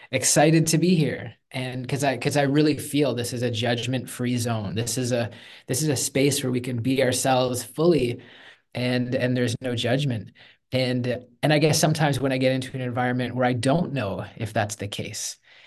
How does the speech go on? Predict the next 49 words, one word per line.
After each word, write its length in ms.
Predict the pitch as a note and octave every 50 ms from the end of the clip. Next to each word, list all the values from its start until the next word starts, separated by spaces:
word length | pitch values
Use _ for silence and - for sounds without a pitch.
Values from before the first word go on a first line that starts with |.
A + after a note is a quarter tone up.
| - _ _ -
you, 200 | A#2+ A#2+ A2 - -
you 120 | A#2+ B2+
know, 160 | A#2 A2 G2 -
I 120 | A2+ A#2+
don't 260 | A2+ C3 C3 C3+ C#3
know 260 | C#3 C3+ C3 C#3 E3
that 180 | D#3+ C3+ A2 A2+
for 160 | - - A#2
sure 260 | G#2+ - - A#2+ A#2
that 100 | A2+ A2
it's 160 | A2 G#2 A2 -
safe. 300 | - G#2 F#2+ G#2 - -
I 80 | G#2+
don't 240 | G#2+ A#2+ A#2 A2+ A2
know 220 | B2 A#2 C3+ D3+
that 120 | D#3 C#3+ B2+
I 80 | A#2+
won't 220 | A2 A#2+ A#2+ C3 C3
be 100 | - C3
criticized. 800 | B2+ - B2+ A#2 A2+ A2+ - - G#2+ G#2+ G#2 A2 A2+ A#2 - _ _ _ _ - - - - _ _ _ _ -
And, 280 | - C3 C3 C3 C3 C#3
and 200 | C3 - C#3 C#3+
I 80 | D3
guess 220 | C#3+ D3 D3+ D3 -
it 80 | D#3+
just, 280 | C3+ D3+ D#3 - - -
it 140 | - D3 -
causes 420 | - D3+ C#3+ C#3+ C3 C3 C#3+ B2+
me 140 | C3+ C#3 C3+
to 120 | C3+ - B2
be 280 | B2 C3 C3+ C3 C3 - -
more 180 | C#3 C#3 C3
reserved. 680 | A#2+ B2 A#2 A2 B2+ C3 B2 G2+ - G2+ - - - - - - - _ _ _ -
You 140 | B2 A#2 A#2+
know, 100 | A2+ A2+
like, 140 | A#2 A#2+ B2
the 80 | C3+
teacher 380 | C3+ - - E3+ D#3+ E3 D#3 C#3+
even 200 | C#3+ C3 C#3 C3+
said, 360 | C3 - C#3 C3+ C3 A#2+ - - - - - - _
"Hold 180 | - B2+ D3 D3
the 80 | C#3 C3
mic 460 | C3 C3+ C3+ C#3 C#3 - - - -
closer 420 | - - C3+ C3+ B2 - C#3 B2+
to 160 | A2+ - -
your 100 | B2+ A#2+
mouth." 440 | A#2 A#2+ B2 B2+ A#2 G2 A#2 - -
Like, 160 | B2 A#2+ A#2
I, 260 | B2+ A#2 A#2 A#2 A2+